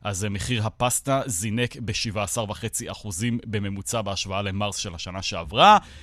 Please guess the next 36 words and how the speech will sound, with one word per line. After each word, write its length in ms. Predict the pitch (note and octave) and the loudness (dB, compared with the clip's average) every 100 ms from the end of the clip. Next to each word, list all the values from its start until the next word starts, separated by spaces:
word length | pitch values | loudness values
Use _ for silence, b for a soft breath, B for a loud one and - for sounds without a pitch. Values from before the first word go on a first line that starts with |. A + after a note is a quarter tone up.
| B B G#2+ | B B -4
אה, 240 | G2+ F#2 | -2 -2
חודש 340 | F2 - F#2 F#2 | -4 -6 -6 -6
אחר 180 | F2 G#2+ | -6 0
כך, 200 | - C3+ | 0 2
באפריל 340 | G2+ - C#3 | 0 -2 -2
שישה 280 | G#2 F#2 F#2 | -2 -2 -2
עשר 240 | F2 B2 F#2 | 0 0 -2
וחצי 360 | - G#2+ G2+ | -6 -6 -6
אחוזים, 380 | F2+ F#2+ F#2+ C#3+ | -6 -8 -4 -2
לא 120 | A2+ | -2
מאוד 160 | G2 F#2+ | -2 -4
רחוק 300 | F2 A2+ - | -6 -6 -6
מזה, 160 | G#2+ | -6
גם 100 | G2 | -6
כן 200 | F2 G#2+ | -4 -4
בהשוואה 320 | F#2+ F2 - F#2+ | -4 -6 -6 -4
לשנה 320 | F2+ F2+ F#2 | -4 -6 -6
שעברה. 460 | - E2 G2 C3 G3+ B B B B - | -6 -6 4 6 6 B B B B -4
אה, 160 | A2 G#2 - | -2 0 -2
זה 240 | A#2+ B2 | -2 0
הרבה, 300 | G#2+ G2+ F#2+ G#2+ C#3+ G3+ A2 | 0 0 0 4 4 2 -6
יש 200 | G2 - | -6 -4
עליית 180 | F#2+ F#2+ | -4 -4
מחירים 280 | G#2 G#2+ G2+ | -6 -6 -6
כללית 300 | G2+ F2+ F2+ | -6 -6 -6
בכל 260 | F2 G2+ | -6 -6
העולם, 300 | E2+ E2+ C3+ | -4 0 0
אנחנו 220 | D#3 - | 0 -2
יודעים 240 | F#2+ G2 E3+ | -2 0 0
את 80 | E3+ | 2
זה, 160 | F#3+ | 4
אבל 180 | A2 G2+ | 4 2
העניין 180 | G2+ A#2 | 0 2
הוא 80 | D3 | 2
שזה 280 | C3 A2+ | 2 0
כפול 720 | A2 - - - G3 B3 G3+ | -2 -2 -4 0 6 6 6